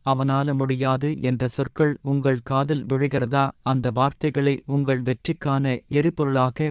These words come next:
மாற்றுங்கள். இரண்டு, உங்களை பற்றி எழுதப்படும் கதையை நீங்களே எழுதுங்கள்.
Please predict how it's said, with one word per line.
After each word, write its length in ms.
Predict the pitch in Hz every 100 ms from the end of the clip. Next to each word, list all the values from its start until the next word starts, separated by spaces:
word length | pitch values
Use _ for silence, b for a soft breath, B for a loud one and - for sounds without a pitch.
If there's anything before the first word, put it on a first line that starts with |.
| 123
மாற்றுங்கள். 720 | 127 127 131 127 139 135 120 _ _ _ _ _ _ _ _ _ _ _ -
இரண்டு, 520 | 143 160 190 196 175
உங்களை 340 | 151 151 147 139
பற்றி 360 | 143 - 180 170
எழுதப்படும் 720 | 143 147 156 - 143 135 131
கதையை 520 | 139 135 151 143 -
நீங்களே 460 | 147 143 143 143 147
எழுதுங்கள். 680 | 127 131 131 139 139 147